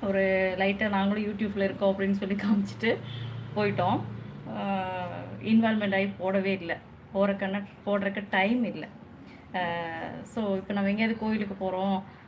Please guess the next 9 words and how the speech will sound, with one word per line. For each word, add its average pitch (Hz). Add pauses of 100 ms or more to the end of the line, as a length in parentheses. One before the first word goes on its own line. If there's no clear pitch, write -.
அஹ், 190 (120)
அப்படிங்கும்போது 208
கோயில்ல 233
போயி 214
மொபைல் 202
இப்படி 196
பிடிச்சிட்டு 208
இருக்கிறோம் 190
அப்படிங்கும்போது 190